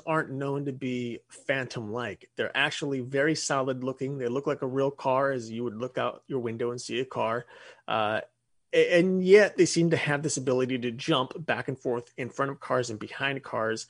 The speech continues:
uh, disappear behind you and somehow magically show up in front of you.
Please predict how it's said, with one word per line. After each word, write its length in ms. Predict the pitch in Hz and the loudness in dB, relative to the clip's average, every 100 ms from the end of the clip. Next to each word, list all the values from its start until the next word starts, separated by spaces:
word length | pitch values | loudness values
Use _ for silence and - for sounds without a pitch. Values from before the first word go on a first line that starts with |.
| - - - - - | -18 -20 -20 -18 -4
uh, 500 | 104 101 104 95 - - _ _ - 139 | 0 2 2 0 -2 -6 _ _ -12 -8
disappear 480 | - 180 175 - 180 | -4 -4 -4 2 4
behind 480 | 160 127 139 147 151 | 4 0 0 -2 4
you 200 | 160 160 | 4 4
and 200 | 120 104 | 2 -6
somehow 360 | - 147 131 131 | -4 -2 -2 -2
magically 480 | 123 123 127 123 | -2 -2 -4 -8
show 180 | 117 120 | -4 -2
up 80 | 107 | -2
in 100 | - | -6
front 240 | - 165 | -2 0
of 120 | 165 160 | 0 2
you. 280 | 147 147 | 2 2